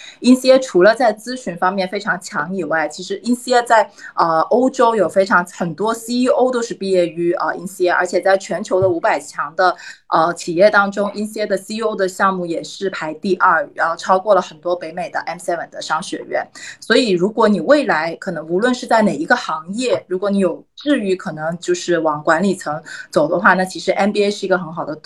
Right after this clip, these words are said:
呃，一个途径，然后可能会加速这个你的职业发展。但是同时E C I也是一个非常好的，呃，global 的这个 business school，让你有更多的，呃，这个机会，也包括打开你的这个国际化的视野。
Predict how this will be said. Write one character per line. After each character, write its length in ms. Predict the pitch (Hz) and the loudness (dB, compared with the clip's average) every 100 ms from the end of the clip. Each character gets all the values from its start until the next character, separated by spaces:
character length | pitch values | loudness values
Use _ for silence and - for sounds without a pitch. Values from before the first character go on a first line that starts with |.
| - - - | -20 -18 0
呃， 360 | 156 151 147 | 2 4 2
一 120 | 165 165 | 0 2
个 260 | 190 175 | 4 4
途 240 | 170 - 151 | 2 -6 -8
径， 300 | - 233 170 | -4 -4 -2
然 160 | 156 | -2
后 80 | 180 | -2
可 100 | 180 | -4
能 140 | 156 151 | -6 0
会 140 | 196 | 0
加 240 | 190 202 | 4 2
速 260 | 226 - 226 | 2 0 0
这 160 | 180 180 | -2 -2
个 220 | 170 156 | -2 -2
你 100 | 156 | -6
的 100 | - | -8
职 160 | - 160 | -4 0
业 140 | 180 | 2
发 220 | 185 196 | 4 4
展。 180 | 196 165 190 | 2 -2 -2
但 100 | 196 | -2
是 160 | 196 | -4
同 240 | - 156 190 | -12 -12 -12
时 240 | - 170 | -8 -8
E 140 | 175 208 | -6 -6
C 180 | - | 0
I 20 | 208 | 0
也 160 | 180 | 0
是 180 | - 175 | -2 -6
一 40 | |
个 220 | 165 180 170 - - | 2 2 2 -8 -8
非 120 | - 233 | -2 2
常 200 | 220 190 | 2 2
好 180 | 160 | 0
的， 320 | - 147 143 - | 0 -2 -2 -2
呃， 280 | 160 139 120 - | -4 -4 -4 -2
global 380 | 214 226 208 | 0 2 2
的 100 | - | 0
这 140 | 147 175 | -4 -4
个 120 | 170 | -2
business 360 | 185 190 190 - | -2 -2 -6 -8
school， 320 | - 190 170 - | -2 -2 -2 -4
让 200 | - 185 | 2 2
你 40 | 180 | 2
有 120 | 170 | -2
更 240 | 165 220 208 | -2 -4 -2
多 200 | 202 202 | 0 0
的， 320 | 180 156 - | 0 -2 -4
呃， 160 | - 143 | -6 -6
这 120 | - | -4
个 140 | 170 160 | -4 -4
机 260 | - 226 | -6 -2
会， 200 | 226 233 | 2 4
也 100 | 160 | 2
包 180 | 160 165 | 0 -2
括 200 | 170 180 | 2 2
打 160 | 170 - | 2 -2
开 180 | 180 | -2
你 60 | 175 | -4
的 100 | - | -6
这 140 | 180 | -4
个 40 | 165 | -4
国 200 | 185 - | -4 -8
际 120 | 190 | -2
化 160 | 185 165 | 0 0
的 80 | |
视 280 | 156 - 170 | -2 -8 -6
野。 200 | 156 - | -4 -6